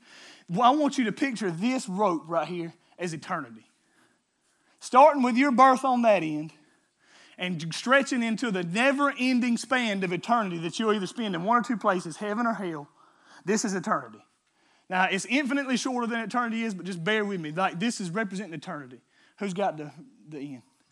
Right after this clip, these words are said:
Bring me that in, Mister Eddie, please. So if that's what we have for eternity, this is what you have for your life.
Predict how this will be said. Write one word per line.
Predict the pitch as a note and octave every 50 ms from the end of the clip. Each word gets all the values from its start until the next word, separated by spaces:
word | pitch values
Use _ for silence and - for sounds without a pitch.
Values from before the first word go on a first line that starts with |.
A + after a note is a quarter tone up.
| - - - - - _ -
Bring | F3 A3 A3+ A#3+
me | G3+ F#3+
that | G3 F#3 E3+
in, | D#3 D3 C3+ C#3
Mister | C3 - D3+ D3
Eddie, | D#3 E3
please. | - - D#3+ D#3 F3 D#3+ - - - _ _ _ _ _ _ _ _ _ _ _ _ _ _ _ _ _ _ _ _ _ _ _ _ _ _ _
So | - - B3 A3+ G3+
if | F3 D#3 D#3+
that's | A3 C4 D4+ D#4+ - -
what | C4+ B3+ - G#3+
we | A#3 C4 A#3
have | - - A#3 A#3+ A#3 G#3 -
for | - G3 F3 D3+
eternity, | B2 - - A#3 A3+ F#3+ D#3+ C#3+ C#3 C3 C3+ _ _ _ _ _ _ _ _ _ _ _ _ _ _ _ -
this | D3 G#3 C4 B3 -
is | A3+ F3 F#3
what | G#3+ G3 - -
you | G3
have | E3 E3 F#3 F3 E3+ D3+
for | - D3+
your | D3+ D3+ D3
life. | C#3+ C3+ B2 G#2+ - - - _